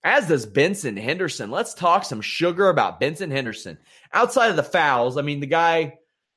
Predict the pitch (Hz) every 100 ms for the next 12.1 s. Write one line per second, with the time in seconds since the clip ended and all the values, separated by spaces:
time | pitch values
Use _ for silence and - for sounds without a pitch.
0 | _ _ _ _ 127 - 147 165 190 202
1 | 185 185 190 180 175 151 156 - 185 165
2 | 160 190 185 170 165 175 170 131 127 175
3 | 185 165 120 - 160 143 147 147 127 104
4 | 160 202 185 156 131 113 123 127 120 123
5 | - _ _ _ _ _ _ _ _ _
6 | _ _ - 156 135 - - _ - 196
7 | 254 202 190 190 185 170 - - _ _
8 | _ _ _ _ _ _ _ _ _ -
9 | 147 185 160 226 233 285 240 190 185 175
10 | 170 180 160 147 147 135 139 - - 131
11 | 131 139 120 101 92 87 85 80 101 -